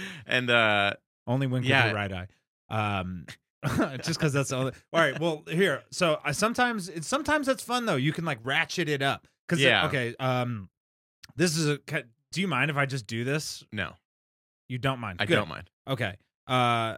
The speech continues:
Speaker 2: I'm trying to work on this thing. Like, I'm, I'm proud to be an American,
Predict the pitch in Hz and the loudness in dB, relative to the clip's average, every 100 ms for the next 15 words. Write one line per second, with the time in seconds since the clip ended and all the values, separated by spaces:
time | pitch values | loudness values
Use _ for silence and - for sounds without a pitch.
0 | - 123 123 - 160 151 135 135 131 123 | -6 -6 -6 -6 -4 -2 -2 -2 -2 -6
1 | 117 131 123 117 107 113 117 120 110 127 | -6 -6 -6 -6 -6 -8 -10 -12 -4 -2
2 | 120 117 120 120 113 120 120 131 139 | -2 -4 -6 -4 -2 -4 -4 -4 -6